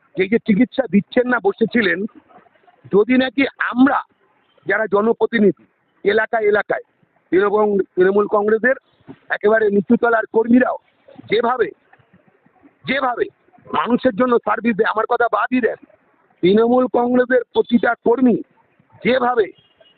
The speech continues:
মানুষের জন্য সার্ভিস দেয়, আজকে যদি ডাক্তার, কোন কোন ডাক্তার এলাকায় ওই রুগীদের পরিষেবা দিচ্ছে না, তাদের বাড়ির কাজের লোক যারা বাসন মাজে, তারা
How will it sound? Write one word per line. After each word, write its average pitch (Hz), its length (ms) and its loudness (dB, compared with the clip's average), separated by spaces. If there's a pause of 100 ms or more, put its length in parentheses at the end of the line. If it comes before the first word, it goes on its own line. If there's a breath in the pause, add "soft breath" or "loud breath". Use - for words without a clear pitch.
মানুষের 233 460 0
জন্য 240 160 2 (180)
সার্ভিস 208 340 2 (120)
দেয়, 233 220 0 (680)
আজকে - 240 -4 (120)
যদি 226 200 4 (520)
ডাক্তার, 226 300 -4 (100)
কোন 233 100 2 (100)
কোন 247 100 2 (120)
ডাক্তার 233 360 -4
এলাকায় 233 380 0 (840)
ওই 214 100 4 (800)
রুগীদের 233 380 0
পরিষেবা 240 400 0
দিচ্ছে 247 340 -2
না, 147 60 -4 (640)
তাদের 247 360 -2
বাড়ির 262 220 -2 (100)
কাজের 247 360 -4
লোক 226 120 2 (1120)
যারা 196 220 -2
বাসন 247 320 -2
মাজে, 240 200 -2 (600)
তারা 214 180 -4